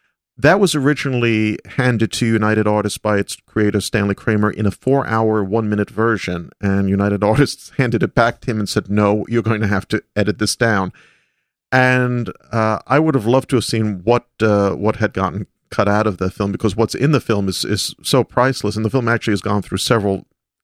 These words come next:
edits over the years. So, uh, this is a type of movie that, uh, more is better, and I would have loved to have just seen the complete, uh, vision,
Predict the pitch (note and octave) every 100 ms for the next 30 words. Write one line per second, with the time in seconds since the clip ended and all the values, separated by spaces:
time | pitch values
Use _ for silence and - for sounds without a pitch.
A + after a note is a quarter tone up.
0 | - A2+ F#2 - G2 F#2 F#2 F#2+ B2+ G2+
1 | F#2 - - G2 F#2+ - _ _ _ _
2 | _ _ _ G#2 G#2 G#2 G2 D#2 - C3
3 | - - D3+ C#3 A#2+ A#2+ A#2+ A2 A2 G#2
4 | - A2 G#2+ G#2 G#2 _ A2 A#2 B2+ A2+
5 | - G#2+ F2 - G#2+ G2 E2+ C#2 G2 G2+
6 | G#2 G2 G2 G2 - G#2 F#2+ F#2 - G2+
7 | - G#2+ G2 F2+ - F#2 - A2+ F#2 -
8 | F#2 F#2 F2+ G2+ F#2+ F#2+ F2+ D2+